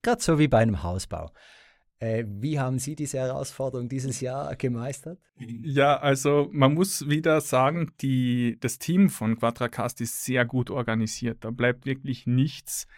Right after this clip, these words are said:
Speaker 2: einfach dem Zufall überlassen. Wir befinden uns vor dem Plan. Also der Plan ist eng und straff und man muss wirklich besser sein als der Plan.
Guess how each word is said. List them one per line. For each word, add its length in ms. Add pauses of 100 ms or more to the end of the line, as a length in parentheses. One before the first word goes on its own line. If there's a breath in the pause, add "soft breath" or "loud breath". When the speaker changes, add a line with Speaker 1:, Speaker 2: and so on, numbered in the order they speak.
(240 loud breath)
Speaker 2:
einfach 300
dem 200
Zufall 420
überlassen. 880 (320 loud breath)
Wir 480 (300)
befinden 360
uns 200
vor 320
dem 240
Plan. 460
Also 280
der 140
Plan 280
ist 240
eng 200
und 140
straff 580
und 320
man 180
muss 240
wirklich 460
besser 280
sein 240
als 220
der 100
Plan. 460